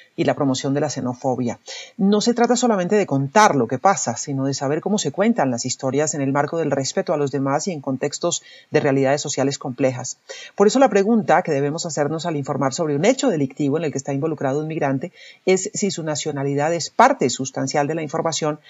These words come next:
para saber si mencionarla aporta en la noticia o aporta a la estigmatización. Cuando se hacen generalizaciones y usamos la nacionalidad para repartir responsabilidades sobre hechos delictivos,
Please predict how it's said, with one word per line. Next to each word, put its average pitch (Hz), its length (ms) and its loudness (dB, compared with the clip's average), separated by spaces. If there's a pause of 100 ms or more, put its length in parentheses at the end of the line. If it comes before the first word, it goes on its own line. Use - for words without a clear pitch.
(160)
para 143 160 4
saber 139 240 2
si 220 140 2
mencionarla 170 840 0 (240)
aporta 170 300 2
en 175 80 2
la 151 80 2
noticia 139 640 2
o 147 100 4
aporta 208 640 4 (140)
a 143 120 6
la 135 80 4
estigmatización. 127 840 -4 (420)
Cuando 175 220 4
se 196 100 2
hacen 240 220 4
generalizaciones 160 1120 0
y 175 120 -2
usamos 175 500 -2
la 170 240 2
nacionalidad 156 840 -2
para 131 180 -2
repartir 139 420 -4
responsabilidades 147 840 -2
sobre 139 180 -2
hechos 147 240 -8
delictivos, 165 600 0